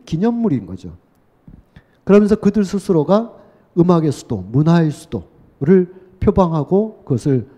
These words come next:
하나의 관광 상품화하는 것이 이십 세기에 와 있는 거고.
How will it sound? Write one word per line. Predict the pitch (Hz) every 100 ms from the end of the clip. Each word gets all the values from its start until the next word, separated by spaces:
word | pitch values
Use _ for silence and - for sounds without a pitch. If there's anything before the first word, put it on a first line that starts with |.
| _ _ _
하나의 | - 131 120
관광 | - 123 160 151
상품화하는 | 190 185 190 165 143 127
것이 | 123 113
이십 | 147 120 113
세기에 | - 113 - 101
와 | 101 107
있는 | 101 92
거고. | 82 85